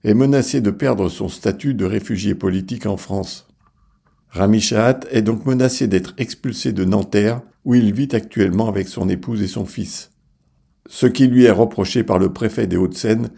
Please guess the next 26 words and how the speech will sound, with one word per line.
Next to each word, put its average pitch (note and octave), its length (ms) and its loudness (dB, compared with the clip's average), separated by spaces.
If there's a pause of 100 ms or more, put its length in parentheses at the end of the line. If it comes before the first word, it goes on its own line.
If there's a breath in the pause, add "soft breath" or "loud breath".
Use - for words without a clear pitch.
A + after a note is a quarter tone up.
(260 soft breath)
est A2 80 -2
son A#2 280 0
engagement A#2+ 600 2
auprès G#2 400 0
d'Urgence A#2 460 -2
Palestine F#2+ 720 -2 (420 soft breath)
dans G2 100 0
la G2+ 140 4
dénonciation B2 760 0
des F#2+ 140 -2
crimes A2+ 300 -4
commis G#2 320 0
par G2+ 180 -4
l'État G2+ 400 -4
israélien F#2+ 680 -2
à E2+ 80 -4
Gaza F#2 480 0 (180 loud breath)
et A2 80 0
dans G#2+ 160 2
les F#2 160 -2
territoires G2 640 -2
occupés. F#2+ 460 -6 (800)
Comme G2 180 0
pour G#2 160 2
d'autres A#2 320 0
militants G#2+ 560 0